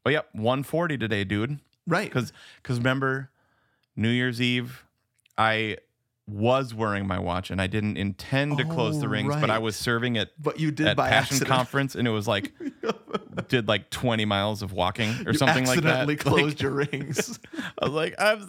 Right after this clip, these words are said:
Speaker 1: sorry, dude."
Speaker 2: Right.
Speaker 1: Yeah. Sweet. Okay,
Speaker 2: So
Speaker 1: that
Speaker 2: now
Speaker 1: rules.
Speaker 2: we are, we are, now we really are on level playing ground, a hundred forty
Speaker 1: Mm-hmm.
Speaker 2: days.
Speaker 1: Mm-hmm.
Speaker 2: And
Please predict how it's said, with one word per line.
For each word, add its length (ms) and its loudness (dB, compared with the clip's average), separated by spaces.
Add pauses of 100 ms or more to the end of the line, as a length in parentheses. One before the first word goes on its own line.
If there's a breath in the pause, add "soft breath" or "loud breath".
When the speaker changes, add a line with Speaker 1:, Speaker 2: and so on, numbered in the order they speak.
Speaker 1:
sorry, 400 0
dude." 500 -2 (560 loud breath)
Speaker 2:
Right. 260 0
Speaker 1:
Yeah. 260 0 (160)
Sweet. 880 -10 (440)
Okay, 120 -4
Speaker 2:
So 60 4
Speaker 1:
that 80 2
Speaker 2:
now 160 4
Speaker 1:
rules. 100 0
Speaker 2:
we 120 0
are, 220 0 (120)
we 160 2
are, 200 -2
now 220 0
we 160 -2
really 360 0
are 160 0
on 100 -4
level 220 -2
playing 320 -4
ground, 280 -2
a 40 -2
hundred 400 -2
forty 280 -2
Speaker 1:
Mm-hmm. 80 0
Speaker 2:
days. 460 -4 (640 loud breath)
Speaker 1:
Mm-hmm. 140 -8
Speaker 2:
And 220 0